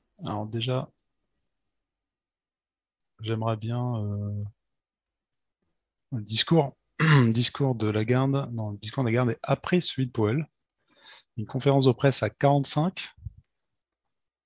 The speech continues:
Il peut déjà se passer des choses, euh, dans les prochaines dix minutes. Alors après, au niveau de la,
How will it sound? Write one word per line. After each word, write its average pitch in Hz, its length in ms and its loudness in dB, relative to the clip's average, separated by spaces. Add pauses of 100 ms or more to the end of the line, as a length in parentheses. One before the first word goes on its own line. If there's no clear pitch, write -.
(360)
Il - 80 -20
peut 139 80 0
déjà 127 260 6
se - 80 0
passer 135 240 2
des 123 100 2
choses, 139 360 4
euh, 101 420 -2 (1160)
dans 117 80 -6
les 104 60 -8
prochaines 131 280 -2
dix 117 140 -2
minutes. 120 480 -2 (3500)
Alors 101 260 -2
après, - 220 -2
au 120 40 2
niveau 110 220 -2
de 107 120 -4
la, 92 540 -4